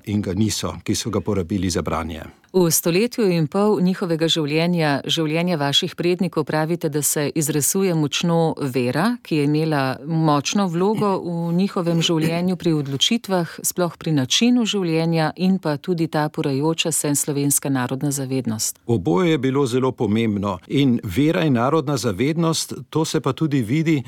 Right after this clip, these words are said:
Speaker 1: ko opisujem vse te duhovnike, kako je pravzaprav na Koroškem to slovenstvo temeljilo, prav tako kot poznamo iz primorskega dela, na duhovnikih in kako so duhovniki bili ne zgled samo vere, ampak tudi zgled slovenstva in velika pomoč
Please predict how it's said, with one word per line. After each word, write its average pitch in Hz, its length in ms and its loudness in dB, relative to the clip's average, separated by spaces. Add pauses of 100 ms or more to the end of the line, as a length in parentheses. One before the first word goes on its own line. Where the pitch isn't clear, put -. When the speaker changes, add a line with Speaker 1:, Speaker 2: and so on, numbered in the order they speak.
(120)
Speaker 1:
ko 139 200 2
opisujem 143 500 0
vse 151 220 -2
te 156 140 0
duhovnike, 110 840 0
kako 156 380 0
je 156 100 2
pravzaprav 147 480 0
na 139 120 0
Koroškem 135 640 0
to - 140 -2
slovenstvo 131 760 -2
temeljilo, 120 600 0
prav 127 280 -2
tako 147 180 0
kot - 240 -2
poznamo 117 640 0
iz 110 140 -4
primorskega 127 720 0
dela, 131 480 0
na 107 180 -2
duhovnikih 110 880 -2 (200)
in 117 180 2
kako 139 320 0
so 139 160 0
duhovniki 143 800 0 (140)
bili 131 520 2
ne 131 260 0
zgled 143 380 -2
samo 127 320 0
vere, 135 460 0
ampak 120 320 -4
tudi 143 280 0
zgled 131 360 0
slovenstva 110 880 -2
in 117 180 2
velika 131 440 0
pomoč 131 640 0